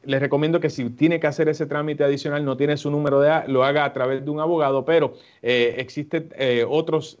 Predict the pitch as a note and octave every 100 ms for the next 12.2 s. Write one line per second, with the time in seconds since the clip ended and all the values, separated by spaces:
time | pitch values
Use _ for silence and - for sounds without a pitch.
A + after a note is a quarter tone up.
0 | - C3 A#2+ A2+ C#3 E3 D#3+ C3+ C#3+ D3
1 | D3+ C3+ B2+ D3 D3+ C#3+ D3 B2+ B2+ C#3
2 | C#3 C3+ C3+ C3+ D3 D3 D3 C#3+ F3+ F#3
3 | - - A#2+ B2 B2+ C3 A#2+ B2 A#2 A#2+
4 | A#2+ - B2+ B2 B2 A#2+ A#2+ B2 B2 B2
5 | A2 A#2 A#2+ A#2+ A#2+ A#2+ D3+ D#3+ D#3+ C3+
6 | B2+ C#3+ D3 B2+ C3+ C3+ B2 B2 B2 C3+
7 | D3 D#3 - - A2+ A2 G#2+ G#2 A#2+ A#2+
8 | A#2+ A#2+ A#2+ B2 A#2+ A2+ A#2 A#2+ B2 A#2
9 | A#2 A#2+ A#2+ A2+ A#2+ B2 A#2+ A#2+ B2 B2+
10 | C#3 F#3+ G3 E3+ E3 - D#3+ F3 C#3+ B2+
11 | B2+ C#3 C3 A#2+ A#2+ B2+ B2+ B2 B2 C#3
12 | C3 G#2+